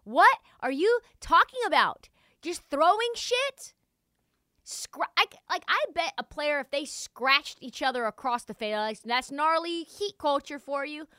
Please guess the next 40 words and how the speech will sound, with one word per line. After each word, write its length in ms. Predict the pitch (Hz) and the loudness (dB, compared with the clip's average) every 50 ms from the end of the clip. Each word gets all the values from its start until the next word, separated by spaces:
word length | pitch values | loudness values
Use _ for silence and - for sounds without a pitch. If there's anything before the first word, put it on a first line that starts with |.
| _ _ - | _ _ -2
What 120 | 392 640 659 640 | 0 0 0 0
does 80 | 554 | 0
that 180 | 554 539 554 539 494 466 480 | 0 -2 0 0 0 0 0
even 400 | 349 311 277 220 202 190 185 202 | 0 -2 -4 -4 -6 -6 -8 -10
mean? 520 | 262 415 554 587 587 571 453 254 180 147 139 _ _ _ _ _ _ _ _ - | -10 -10 -10 -10 -10 -8 -8 -8 -10 -12 -16 _ _ _ _ _ _ _ _ -10
That's 200 | - - 539 - | -8 -8 -8 -6
like 200 | 554 - 466 - | -6 -8 -8 -8
when 160 | 330 359 359 | -6 -6 -4
I 120 | 349 339 330 | -2 -2 -4
went 280 | 302 320 339 349 - | -4 -6 -8 -8 -10
to 320 | - 349 302 277 262 247 - _ _ | -8 -6 -6 -4 -6 -6 -8 _ _
watch 420 | - 220 226 262 294 330 339 - - - | -16 -8 -4 0 0 0 0 -2 -6 -6
Arizona 540 | 254 285 320 311 277 226 254 269 302 311 | -4 -4 -4 -4 -4 -4 -4 -4 -4 -6
play 200 | 269 - 294 262 | -8 -6 -6 -6
Oregon 480 | 226 - 214 240 262 285 302 277 277 262 | -6 -4 -2 0 0 0 -2 -2 -4 -6
and 120 | 233 214 | -6 -6
some 240 | - - 269 277 262 | -8 -10 -12 -10 -10
girl 260 | 208 202 240 262 277 | -8 -8 -6 -6 -6
took 220 | 262 - 294 277 - | -8 -10 -14 -14 -10
her 140 | 247 220 196 | -10 -10 -8
NuvaRing 580 | 196 202 233 285 285 285 311 302 302 294 294 | -8 -8 -8 -8 -8 -8 -8 -6 -6 -6 -6
out 200 | 302 294 302 302 | -4 -4 -4 -4
of 60 | 277 | -4
her 120 | 247 247 254 | -2 -2 0
own 220 | 262 277 302 262 | 0 -2 -4 -4
body 480 | 190 240 233 247 269 285 285 302 302 - - - - - | 0 2 4 4 4 4 2 -4 -10 -12 -16 -20 -16 -12
and 160 | - 220 - | -12 -10 -8
put 200 | - - 302 302 | -8 -8 -8 -6
it 100 | 294 294 | -4 -2
on 200 | 294 294 294 294 | 0 0 0 0
my 180 | 285 269 226 214 | 0 -2 -2 -2
shoulder. 640 | 202 - - - 254 262 277 285 294 285 302 302 294 _ _ _ | -6 -8 -8 -6 -2 -2 -2 -2 -2 -2 -2 -2 -4 _ _ _
Be 80 | - - | -8 -6
like, 180 | 220 214 175 | -6 -4 -2
"Oh 140 | 196 226 254 | 0 0 0
yeah, 360 | 294 330 349 370 370 349 320 254 | 2 6 6 8 8 8 6 4
that's 220 | 240 240 240 - | 2 0 -2 -2
Wildcat 880 | 175 165 180 196 247 302 311 302 302 311 302 - 370 330 349 - - | -8 -4 2 4 6 6 6 4 2 0 0 2 4 4 4 4 2
culture." 560 | - - 339 370 381 311 - - 277 269 302 - - - - | 2 4 4 4 2 -2 -4 0 0 0 0 -2 -8 -18 -6
No, 500 | 339 403 508 539 523 480 392 320 226 - | 2 4 4 4 4 4 0 0 -2 -6